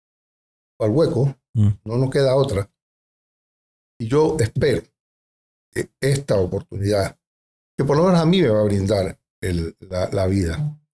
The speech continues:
Speaker 1: de poder cambiar las cosas, reescribir la historia y devolverle sin, sin, sin odios ni rencores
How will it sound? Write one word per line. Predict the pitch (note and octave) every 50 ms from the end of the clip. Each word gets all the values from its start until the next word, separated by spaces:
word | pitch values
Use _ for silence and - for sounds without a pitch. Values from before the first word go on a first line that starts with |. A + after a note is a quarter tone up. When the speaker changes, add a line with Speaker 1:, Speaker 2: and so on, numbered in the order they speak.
| _ _ _ -
Speaker 1:
de | A2+ G#2+ G#2
poder | - G#2+ G#2 G#2+ A#2+ A#2 - - _ -
cambiar | - A#2 G2+ G2+ G#2 G#2 A2+ C3+ D#3 E3+ E3+
las | D#3 C3 - -
cosas, | _ - G#2+ G#2+ G#2 G#2 G2+ - - - -
reescribir | B2 A2 G#2+ - A#2 A2 A2 A#2 C#3 D3+
la | D#3+ D3
historia | B2 A2 - - G#2+ G3+ C3+ G#2+ F#2+ F#2 F#2 - -
y | -
devolverle | A#2 A2 G#2+ G#2 G#2 G#2 G2+ A#2+ C3 B2+ B2 C3+ C#3+ C3+ - _ _ _ _ _ -
sin, | - - - - B2+ A#2+ A2+ G#2+ G#2 G#2+ - - -
sin, | - - - A2 G#2+ G2+ A2 A2+ _
sin | _ - - - - G#2+ G#2 G#2+ G#2 G2+ G2 - _ _ _ -
odios | - C3+ C#3+ D3+ E3+ D3+ D3
ni | D3
rencores | B2+ A#2 A#2 G#2 G#2 G#2 - C3+ A2 - - - - -